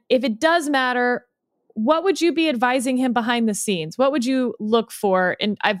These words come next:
sort of split this into three buckets with Steve of, uh, someone who can take over being president, someone who can be a partner as vice president to you, sort of what he was to Obama,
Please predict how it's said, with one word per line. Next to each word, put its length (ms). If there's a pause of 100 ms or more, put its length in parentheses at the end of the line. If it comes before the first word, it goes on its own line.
(120)
sort 200
of 80
split 260
this 140
into 160
three 260
buckets 420
with 140
Steve 460
of, 340 (540)
uh, 140
someone 260
who 80
can 100
take 240
over 240
being 380
president, 460 (260)
someone 280
who 80
can 140
be 140
a 60
partner 640
as 140
vice 240
president 480
to 120
you, 500
sort 160
of 80
what 140
he 140
was 260
to 100
Obama, 580